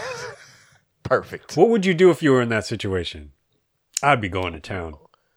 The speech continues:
Speaker 1: Wait, who? Uh, what, what, which, which person
Speaker 2: At
Speaker 1: am
Speaker 2: some
Speaker 1: I in
Speaker 2: point,
Speaker 1: that
Speaker 2: it had to
Speaker 1: situation?
Speaker 2: become clear that there was weed in the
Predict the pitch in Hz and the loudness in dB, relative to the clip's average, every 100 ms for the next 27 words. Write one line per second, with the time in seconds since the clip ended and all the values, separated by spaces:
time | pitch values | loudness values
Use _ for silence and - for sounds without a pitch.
0 | _ _ _ _ - 131 131 110 156 104 | _ _ _ _ -8 -4 -4 -2 -4 -4
1 | 90 104 95 120 95 101 127 - 104 117 | 0 0 0 -8 -8 -2 -2 -2 -10 -2
2 | 139 135 - 85 101 131 135 - - _ | -2 -2 -16 -18 -2 -2 -2 -6 -10 _
3 | _ _ _ _ - - _ - 151 - | _ _ _ _ -20 -20 _ 2 2 2
4 | 202 - 254 262 233 202 160 151 175 165 | -4 0 0 2 2 4 2 4 4 4
5 | 156 160 160 135 127 135 131 104 87 87 | -2 -2 -2 -2 -2 2 4 4 2 -4
6 | - _ _ _ _ _ _ _ _ _ | -12 _ _ _ _ _ _ _ _ _
7 | _ _ _ _ _ _ - 101 110 98 | _ _ _ _ _ _ -8 0 0 2
8 | 104 104 95 92 87 | 0 -2 -2 -6 -8